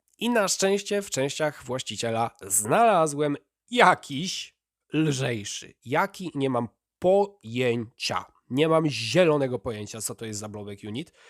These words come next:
Y, część z tych elementów jest dość wiekowa, często nie, niejednokrotnie w ogóle nieużyta. Y, jest aluminiowy, nie jest najlżejszy, ma pełny aluminiowy tłok, ale na o-ring, nie jest portowany, y,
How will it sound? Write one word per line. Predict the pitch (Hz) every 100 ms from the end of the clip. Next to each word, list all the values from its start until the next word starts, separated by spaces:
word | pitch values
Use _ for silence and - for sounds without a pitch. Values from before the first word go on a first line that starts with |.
| - _ -
Y, | 123
część | - 220 254 - -
z | -
tych | 190 180
elementów | 175 165 180 196 170 156
jest | 147 131
dość | 120 196 190 147
wiekowa, | 139 139 - 175 147 143
często | - 143 - 139
nie, | 131 139 143 139 139 -
niejednokrotnie | 131 139 135 139 131 147 -
w | 131
ogóle | 131 151 139
nieużyta. | 135 120 147 147 113 160 _ - - _ _ _ _ _ _ -
Y, | 123 123 117 -
jest | 151 208
aluminiowy, | 254 240 233 202 185 247 247 -
nie | 156 185 220
jest | 202 180 - _
najlżejszy, | 135 151 165 151 151 131 135 123 - 190
ma | 143
pełny | 135 - 196 214 202 185
aluminiowy | 156 156 175 165 160 135
tłok, | 147 139 - -
ale | 185 170 117 98 _ _
na | 117 147
o-ring, | 135 120 160 - _ -
nie | 131
jest | 226 233 -
portowany, | 202 - 185 147 117 104 170 - _ _ _ _ _ -
y, | 117 117 113 117